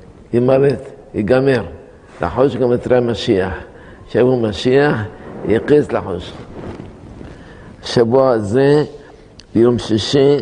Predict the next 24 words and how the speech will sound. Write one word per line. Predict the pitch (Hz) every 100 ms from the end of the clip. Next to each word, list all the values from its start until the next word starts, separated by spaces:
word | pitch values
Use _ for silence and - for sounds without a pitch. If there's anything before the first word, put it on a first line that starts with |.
| 80
זה | - 110
דבר | 110 113 120
נדיר | 120 117 101 120 120 107
גם | 107 110
כן. | - 120 127 127 - - - - - - - - - - -
ההפטרה | - 98 120 113 123
שלהם | 95 120 120 117
נדירה, | 117 101 110 113 139 156 - - - - - - - -
וגם | 87 92 123 147 160 147 143 - - -
התענית | - 135 113 131 147 143
של | 117 101
עשרה | 110 - 120 123
בטבת | 117 127 120 123
ביום | 117 120
שישי | 95 107 98 139 147
זה | 135
דבר | 120 123 123
נדיר. | 120 120 101 110 85 - - - - - - -
הרבה | 101 117 131
חושבים | 110 127 95 117 135 120 127 143 - - - - -
שאם | - 120 131
חל | 107 123 127
ביום | 113 123 107
שישי, | 87 98 - 139 127 123 131